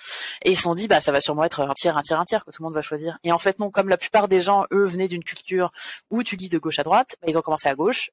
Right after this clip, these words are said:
euh, pour aller, euh, fait que tu, c'est là où tu, les intentions game design, t'es capable de les confronter derrière, puis de dire, « Ah, ok, bah, la prochaine fois, est-ce que c'est vraiment utile ou est-ce que, d'un point de vue interface, on va changer pour que, euh,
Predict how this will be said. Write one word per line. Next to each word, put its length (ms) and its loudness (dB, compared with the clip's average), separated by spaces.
euh, 140 2
pour 180 -2
aller, 240 2
euh, 180 -2
fait 140 -12
que 60 -16
tu, 120 -6
c'est 160 -2
là 140 6
où 140 -2
tu, 200 -8
les 200 4
intentions 420 2
game 220 2
design, 420 0
t'es 120 -4
capable 280 0
de 60 0
les 100 -4
confronter 420 -8
derrière, 320 -2
puis 140 -16
de 60 -20
dire, « 140 0
Ah, 80 2
ok, 220 -8
bah, 80 -12
la 60 -10
prochaine 240 -10
fois, 140 -4
est-ce 120 -6
que 120 -20
c'est 80 -12
vraiment 240 -4
utile 280 -6
ou 80 2
est-ce 160 0
que, 200 -2
d'un 80 -2
point 160 -2
de 60 -14
vue 80 2
interface, 500 -2
on 60 -10
va 100 0
changer 480 0
pour 220 -6
que, 100 -8
euh, 240 0